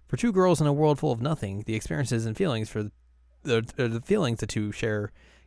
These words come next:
give them something to live for. The Idolmaster Side M from A one Pictures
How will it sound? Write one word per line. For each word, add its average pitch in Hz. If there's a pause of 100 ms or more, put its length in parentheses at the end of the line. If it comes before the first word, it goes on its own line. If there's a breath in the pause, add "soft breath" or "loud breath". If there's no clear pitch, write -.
give 190
them 185
something 156
to 143
live 104
for. 95 (2000)
The 107
Idolmaster 117
Side 131
M 139
from 107
A 113
one 110
Pictures 107